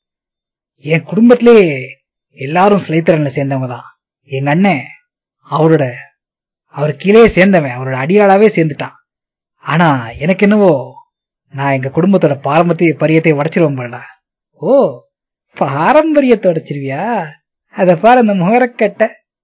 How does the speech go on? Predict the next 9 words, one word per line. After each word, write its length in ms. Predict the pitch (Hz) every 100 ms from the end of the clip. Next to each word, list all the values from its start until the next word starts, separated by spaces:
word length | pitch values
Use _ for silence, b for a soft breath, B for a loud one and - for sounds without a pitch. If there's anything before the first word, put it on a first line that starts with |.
| _ _ _ _ _ -
குப்பை 520 | 220 - _ 330 240
ஸ்லைத்தரன்ல 880 | - 202 196 262 262 302 277 254 247
சேரப்போதான்." 680 | 240 233 226 - 220 226 - _ _ _
<laughs> 960 | - 262 - - - 196 - 175 180 B B B B B B B B
"அப்ப 580 | - - 190 156 127 127
நீ 140 | 135 220
எங்கடா 220 | 254 240
சேர 240 | 202 170
போற?" 360 | 135 147 202